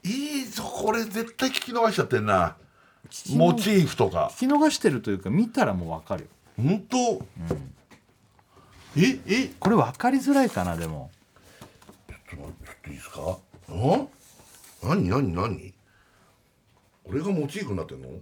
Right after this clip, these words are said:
Speaker 2: ん。
Speaker 1: 何これ？<laughs> 何がモチーフになってんの、これ？
Speaker 2: わかんない？
Speaker 1: 折り鶴かな？なんか、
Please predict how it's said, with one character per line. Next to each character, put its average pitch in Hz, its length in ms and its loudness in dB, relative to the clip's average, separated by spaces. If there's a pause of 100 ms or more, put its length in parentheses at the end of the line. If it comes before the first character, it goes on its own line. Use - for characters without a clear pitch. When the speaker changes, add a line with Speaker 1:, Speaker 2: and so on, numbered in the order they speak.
(140)
Speaker 2:
ん。 76 320 -10 (1000)
Speaker 1:
何 170 120 -6
こ - 100 -6
れ？ - 60 -10 (1200)
<laughs> 170 80 -8 (580)
何 175 200 -4
が 104 80 -4
モ 82 180 -6
チ 85 100 -14
ー 80 60 -10
フ 73 60 -16
に 71 40 -14
な 65 60 -16
っ - 20 -20
て - 80 -20
ん 65 60 -18
の、 67 60 -16
こ 71 60 -16 (480)
れ？ 92 40 -10
Speaker 2:
わ 98 80 -8
か 131 140 -2
ん 90 80 -4
な 71 80 -12
い？ - 120 -20 (2250)
Speaker 1:
折 110 220 -4
り 185 60 -6
鶴 78 200 -10
か - 160 -14 (1800)
な？ 90 80 -8
な - 60 -12
ん - 80 -14
か、 - 60 -10